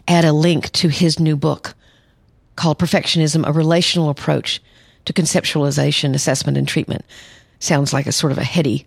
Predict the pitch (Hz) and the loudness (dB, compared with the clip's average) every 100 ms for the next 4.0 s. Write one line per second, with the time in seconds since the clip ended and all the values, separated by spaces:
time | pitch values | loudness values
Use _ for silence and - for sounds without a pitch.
0 | _ - - - - 135 - - - - | _ -6 -4 -2 -4 -4 -4 -6 -10 -16
1 | - - - - _ _ _ _ - 247 | -14 -14 -14 -20 _ _ _ _ -2 0
2 | 226 - _ _ _ - 190 208 285 302 | -2 -6 _ _ _ -8 -4 0 2 2
3 | - 254 - 175 - - 196 - - | 0 -2 0 -2 -2 0 0 0 -6